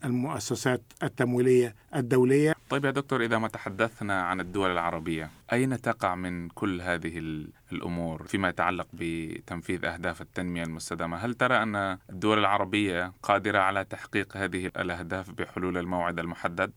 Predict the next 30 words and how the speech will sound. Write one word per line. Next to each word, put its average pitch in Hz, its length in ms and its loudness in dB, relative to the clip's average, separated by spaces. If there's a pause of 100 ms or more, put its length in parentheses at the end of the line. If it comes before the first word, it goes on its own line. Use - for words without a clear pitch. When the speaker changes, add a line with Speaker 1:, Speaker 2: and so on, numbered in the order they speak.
Speaker 1:
يعني، 160 240 2
أحيل 160 200 0
حضرتك 156 500 2
والمتابع 127 540 2
ال-، 113 220 0
الكريم 135 540 4
لعدد 123 420 2
من 135 140 2
التقارير 123 640 2
التفصيلية، 131 640 2
وحأوجز 139 800 2
أهم 139 300 2
ما 120 160 0
انتهت 123 380 0
إليه. 131 280 2 (140)
التقرير 139 680 6
الصادر 139 480 4
عن، 127 460 2
آه، 120 400 -4
الإسكوا، 147 480 0 (300)
وأيضا 139 500 4 (260)
التقارير 131 460 2
الصادرة 131 360 2
عن 135 400 2
البرنامج 127 500 0
الإنمائي 127 420 -2
للأمم 127 200 -4
المتحدة، 113 560 -6 (120)
وكلها 156 400 8
تؤكد، 175 640 4